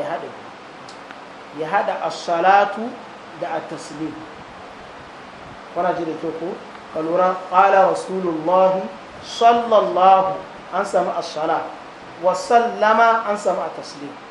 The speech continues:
Dan haka Allah ta'ala ya ce, "Ya ayyu-, inna Allaha wa mala'ikatahu yusalluna 'alan nabi. Ya ayyuhalladhina amanu sallu 'alaihi wa sallimu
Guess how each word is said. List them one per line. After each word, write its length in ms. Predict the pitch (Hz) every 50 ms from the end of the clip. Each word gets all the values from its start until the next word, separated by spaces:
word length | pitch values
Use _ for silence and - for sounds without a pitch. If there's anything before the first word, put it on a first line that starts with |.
| - - - - - - - - -
Dan 100 | 170 185 196
haka 160 | 202 190 180
Allah 220 | 180 185 190 175 -
ta'ala 260 | 170 156 165 175 180 175
ya 60 | 170 -
ce, 120 | - 180 165
"Ya 240 | 165 175 190 190 190
ayyu-, 240 | 185 185 - - - 196
inna 140 | 196 196 180 170
Allaha 320 | 170 180 185 190 180 170
wa 40 | 165 160
mala'ikatahu 680 | 165 190 202 180 - - 185 - 185 156 175 202 233 254 - - - - - - - - - 165
yusalluna 560 | 160 151 - 160 160 165 180 196 196 190 175
'alan 320 | 151 170 185 180 165 156
nabi. 320 | 151 151 147 143 170 156 120 - - - - - - - 151 160
Ya 240 | 190 214 220 233 220
ayyuhalladhina 640 | 208 190 196 202 190 185 170 160 160 165 196 196 214
amanu 400 | 190 190 190 185 175 170 170 170 160
sallu 760 | - - - 226 226 226 214 190 185 202 220 240 254 294 302 - - - - - - - - - - - - - -
'alaihi 560 | 175 170 185 185 208 220 220 214 220 226 226 - - - 180
wa 80 | 185
sallimu 800 | 175 - - - 226 226 240 240 233 226 208 208 226 254 302 -